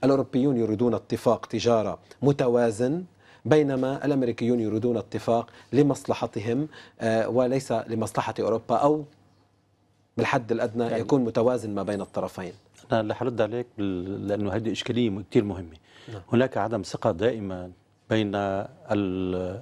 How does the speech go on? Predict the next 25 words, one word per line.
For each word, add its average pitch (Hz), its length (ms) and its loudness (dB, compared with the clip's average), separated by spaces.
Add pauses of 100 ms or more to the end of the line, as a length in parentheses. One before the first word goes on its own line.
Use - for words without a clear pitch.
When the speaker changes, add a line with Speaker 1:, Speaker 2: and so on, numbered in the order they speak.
(100)
Speaker 2:
الأوروبي 113 720 0 (480)
وخاصة - 320 0
المحور 120 400 0
الألماني 104 600 0
الفرنسي. 107 480 -4 (240)
Speaker 1:
نعم. 107 180 -6 (420)
Speaker 2:
تاريخيًا 120 600 2
فرنسا 110 800 -2 (580)
تنظر 120 320 2
إلى 104 160 0
الولايات 101 360 -2
المتحدة 101 380 -6
الأمريكية 101 500 -4
بأنها 113 680 -4 (580)
هي 151 280 4
الدولة 110 360 0
المفكرة 101 560 -2
التي 101 300 -2
ساعدت 104 580 -4
الولايات 101 380 -2
المتحدة 101 440 -6
الأمريكية 98 420 -4
على 98 200 -4
نيل 104 260 -2
استقلالها، - 640 -6